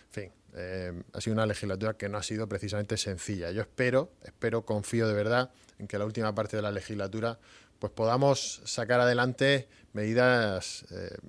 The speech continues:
lo más consensuadas posible, ¿no? Yo, por ejemplo, mañana tenemos una oportunidad importante con lo de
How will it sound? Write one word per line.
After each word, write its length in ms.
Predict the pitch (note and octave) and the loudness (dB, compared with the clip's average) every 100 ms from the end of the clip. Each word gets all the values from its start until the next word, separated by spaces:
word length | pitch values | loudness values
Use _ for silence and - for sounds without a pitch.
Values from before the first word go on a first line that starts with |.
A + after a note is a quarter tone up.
| F2 F2 D2 - - | -14 -14 -16 -20 -14
lo 120 | G2+ G#2+ | -6 -2
más 160 | A#2+ | 0
consensuadas 640 | - A#2+ A#2 G#2+ A2 A2+ | 2 2 2 2 4 4
posible, 500 | - F#2 - G2+ E2+ | 4 -6 -2 -2 -4
¿no? 160 | F#2+ E3 _ - - _ _ | -8 -8 _ -20 -20 _ _
Yo, 100 | F#2+ | -8
por 100 | G#2 | -6
ejemplo, 300 | G2+ G#2 A2+ | -4 0 2
mañana 420 | G#2 G2+ A2+ A#2+ | 2 2 4 4
tenemos 340 | A2+ A2 G#2 A2+ | 4 2 0 0
una 120 | G#2 | 0
oportunidad 580 | G2 G2 G#2 G2 G#2+ A2+ | 0 -4 -2 0 0 0
importante 560 | G#2+ G2+ - A#2+ - | 0 -4 -2 -4 -4
con 140 | B2+ G2+ | -2 -2
lo 120 | G2 | -2
de 220 | F#2+ F#2 | -4 -6